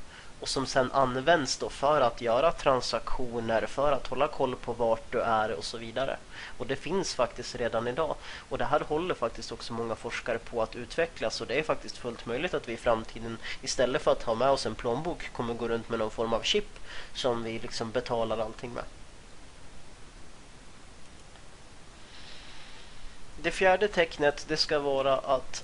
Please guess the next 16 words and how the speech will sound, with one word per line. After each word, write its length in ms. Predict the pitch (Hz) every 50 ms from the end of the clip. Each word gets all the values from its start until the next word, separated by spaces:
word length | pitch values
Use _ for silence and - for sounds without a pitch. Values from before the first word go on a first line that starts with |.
| - -
alla 360 | 165 170 170 170 185 190 185
kommer 500 | - - - - 147 143 143 139 135 131
att 320 | 131 - - 139 139 - -
se 440 | - - - - 175 156 135 117 - - -
Jesus 460 | - 123 120 113 - - 127 - - 127
återvända. 720 | 131 127 120 - - 131 135 143 160 160 147 131 127 123 123 - - - - - - - - - -
Och 100 | - 131
det 60 | 147
har 120 | 156 170
man 160 | 160 151 143 131
tolkat 440 | - 147 139 135 - - 135 -
utifrån 440 | 143 139 - - 127 - - 127 127
den 120 | 131 131 131
här 140 | 135 143
paragrafen 760 | 139 - - 127 120 127 123 120 120 120 120 - - 127 127
då. 140 | 123 127 127